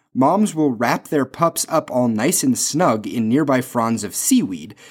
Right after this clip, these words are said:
like the world's most adorable seatbelt. That way, the pups stay in place, all cozy and floaty, while mom can confidently hunt. Man, life is so rough for an otter pup. Sometimes even the adult otters will wrap themselves in kelp,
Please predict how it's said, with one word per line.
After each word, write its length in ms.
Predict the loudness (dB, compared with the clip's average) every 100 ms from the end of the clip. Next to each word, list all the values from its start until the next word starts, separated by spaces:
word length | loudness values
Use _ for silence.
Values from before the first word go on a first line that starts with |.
| -6
like 220 | -2 0
the 80 | 0
world's 420 | 2 2 2 2
most 200 | 0 0
adorable 480 | -2 -2 -2 -4 -6
seatbelt. 720 | -4 -2 -2 -6 -12 -10 -14 -16 _ _ _ _ _ _ _ _ -2
That 280 | 0 0
way, 320 | -2 -6 -6 -14 _
the 100 | -4
pups 300 | 0 0 0
stay 320 | -2 0 2
in 260 | 2 2 0
place, 460 | 0 -2 0 -4 -2
all 220 | 0 0
cozy 580 | -2 0 0 0 -2 -2
and 180 | -4
floaty, 480 | -10 0 2 4 4
while 180 | 2 0
mom 360 | 2 2 2 0
can 160 | -2
confidently 640 | -4 -4 -4 -4 -6 -4 -6
hunt. 460 | -4 -6 -6 -12 _ -20 _ _ _ -4
Man, 240 | -2 0
life 220 | 0 -2
is 140 | -2 -2
so 380 | -2 2 2
rough 320 | 2 0 -2 -2
for 180 | -8
an 100 | -6
otter 240 | -4 -6 -8
pup. 300 | -10 -10 -12 _ _ _ _ _ _ -2
Sometimes 420 | 0 2 4 2
even 200 | 2 2
the 100 | 4
adult 360 | 4 4 2 2
otters 400 | 2 0 0 -6
will 160 | -6 -4
wrap 240 | -2 -4
themselves 540 | -4 -6 -2 -2 -2 -6
in 100 | -8
kelp, 380 | -8 -10 -10